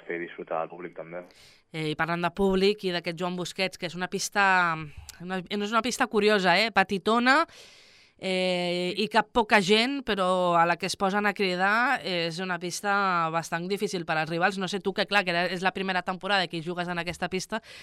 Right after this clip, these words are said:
Speaker 2: si ho has pogut viure d'aquesta manera.
Speaker 1: Sí, a veure, jo ja havia jugat un parell de cops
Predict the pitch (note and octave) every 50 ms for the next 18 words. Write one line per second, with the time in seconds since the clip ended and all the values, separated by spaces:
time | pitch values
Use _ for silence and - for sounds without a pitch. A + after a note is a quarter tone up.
0 | - - - - - - G3 F3 F#3 F#3 - - G#3 F#3 F#3+ G3 F3+ - - -
1 | - - - - - _ _ - - G#3 G#3 G#3+ A3+ A3+ A3 G#3+ G#3+ G#3+ G3+ G3+
2 | F#3+ F#3 F#3 F3 E3 E3 F3 F#3 G3 F#3 - G3+ - - - G3 F#3 F3+ F3+ F#3
3 | F3+ D#3+ D3 C3+ C3 B2 - - _ _ _ _ _ _ _ _ _ _ _ _
4 | _ _ _ _ _ _ _ _ _ _ _ _ _ _ _ _ _ _ _ _
5 | _ _ _ _ _ _ - - C3+ A#2+ G#2+ G#2 G#2 G2+ G2+ G#2 A#2 B2 B2+ A2+
6 | G2 G2+ G2 F#2+ F2+ G2 F#2 F2 F2+ F2+ F2+ F2 F2 - F2+ E2+ -